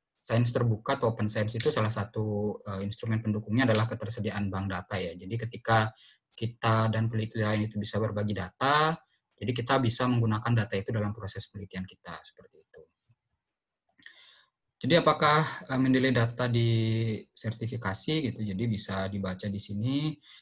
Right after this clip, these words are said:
Nah, ini yang paling menarik ya, siapa yang akan mengontrol dan memiliki data saya? Mari kita lihat jawaban dari Mendeley Data ya. Nah, jadi, eh, di sini sudah dijelaskan, eh, kita bisa memilih, eh, lisensi ketika kita akan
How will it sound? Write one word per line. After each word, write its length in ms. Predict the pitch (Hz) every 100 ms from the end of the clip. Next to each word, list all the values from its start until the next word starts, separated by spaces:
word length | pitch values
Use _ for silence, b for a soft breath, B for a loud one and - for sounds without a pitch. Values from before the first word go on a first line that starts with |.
| -
Nah, 80 | 107
ini 60 | 139
yang 80 | 165
paling 160 | 143
menarik 320 | 139 117 127 -
ya, 140 | 92
siapa 240 | - 117 160
yang 160 | 139
akan 240 | 127 143 123
mengontrol 400 | 110 110 135 131
dan 140 | 120
memiliki 400 | 117 107 104 -
data 240 | 104 98 95
saya? 400 | - 90 117 139
Mari 160 | 101
kita 240 | 113 - 107
lihat 240 | 107 107
jawaban 460 | 113 101 101 104 104
dari 340 | 95 98 98
Mendeley 400 | 98 98 98 98
Data 240 | 92 92
ya. 240 | 117 92 104 _ b b b b _ -
Nah, 160 | 90 85
jadi, 400 | 95 143 185 180 _ _ _ _ _ _ -
eh, 400 | 113 110 110 113
di 320 | - _ 123
sini 160 | 120 165
sudah 240 | 165 135
dijelaskan, 800 | 123 117 107 - 156 170 165 -
eh, 80 | 110
kita 240 | 117 143
bisa 320 | 131 120 131 131
memilih, 560 | 127 120 113 113 139 143 - _ -
eh, 140 | 101 101
lisensi 480 | 110 107 104 -
ketika 320 | 131 120 113 117
kita 320 | 117 117 110
akan 480 | 110 - 135 143